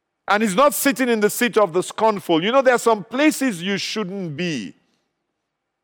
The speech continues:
There are some places you just shouldn't be.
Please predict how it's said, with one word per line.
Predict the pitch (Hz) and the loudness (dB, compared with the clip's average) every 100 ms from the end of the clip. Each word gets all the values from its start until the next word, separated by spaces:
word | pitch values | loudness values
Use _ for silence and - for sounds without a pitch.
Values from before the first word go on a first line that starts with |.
| _ _ _ _ _ _ _ _ _ _ _ _ _ _ | _ _ _ _ _ _ _ _ _ _ _ _ _ _
There | 208 | -2
are | 208 | 0
some | 208 180 | 0 -2
places | - 262 262 - 196 156 - _ | 2 4 4 2 -4 -4 -10 _
you | 170 190 | -2 -2
just | 135 - 214 180 | -2 0 2 0
shouldn't | - - 175 147 143 127 | -6 -6 -4 -4 -8 -6
be. | 123 98 | -6 -6